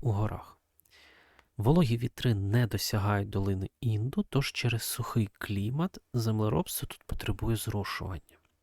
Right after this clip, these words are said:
Ну, ті самі іригаційні системи, як це ми бачили в країнах, е, Месопотамії, в Єгипті.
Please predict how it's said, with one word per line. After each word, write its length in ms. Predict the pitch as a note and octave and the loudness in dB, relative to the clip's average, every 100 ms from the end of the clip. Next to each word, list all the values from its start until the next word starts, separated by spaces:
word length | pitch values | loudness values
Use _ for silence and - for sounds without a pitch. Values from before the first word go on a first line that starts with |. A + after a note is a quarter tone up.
| _ _ | _ _
Ну, 160 | D4+ C4+ - | -14 -14 -6
ті 100 | A#2 | -4
самі 460 | - B2+ C3 B2+ - - - - - _ | 2 4 4 0 -6 -20 -20 -20 -20 _
іригаційні 720 | B2+ B2+ G2+ G2+ - G#2+ G2 F2+ | 4 6 4 0 0 0 0 -4
системи, 680 | - - - G#2+ A2 A2 | -6 -8 -2 0 0 -2
як 220 | G2+ - | -6 -8
це 300 | - - F#2+ - - - - - - | -10 -6 -4 -6 -16 -20 -20 -14 -4
ми 100 | F#2+ | -2
бачили 480 | F#2+ G2 - - G2 | 0 -2 -2 -4 -6
в 100 | - | -8
країнах, 840 | - G2 F#2 G#2 F#2+ - - - - | -4 -2 -2 -4 -8 -10 -16 -14 -12
е, 40 | - - - - _ _ _ _ | -8 -8 -10 -14 _ _ _ _
Месопотамії, 880 | - - - G2 B2+ C#3+ B2+ G2+ F#2+ | -6 -4 -2 0 2 2 2 -4 -6
в 60 | |
Єгипті. 500 | - G#2 - - - | -8 -8 -8 -12 -20